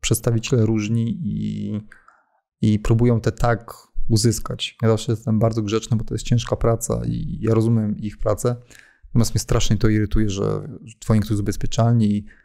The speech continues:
„czy zależy mi na dobru swoich dzieci?” No i mam ochotę powiedzieć „nie, nie”.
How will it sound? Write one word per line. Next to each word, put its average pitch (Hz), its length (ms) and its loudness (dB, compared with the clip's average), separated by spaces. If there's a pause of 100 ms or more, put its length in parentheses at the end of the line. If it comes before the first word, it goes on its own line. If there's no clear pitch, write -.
„czy - 160 -4
zależy 120 400 4
mi 113 160 2
na 110 120 0
dobru 104 280 2
swoich 98 340 0
dzieci?” 98 340 -4
No 107 60 4
i 110 40 6
mam 117 140 4
ochotę 113 140 -2
powiedzieć 110 220 2
„nie, 113 160 2 (680)
nie”. 131 120 2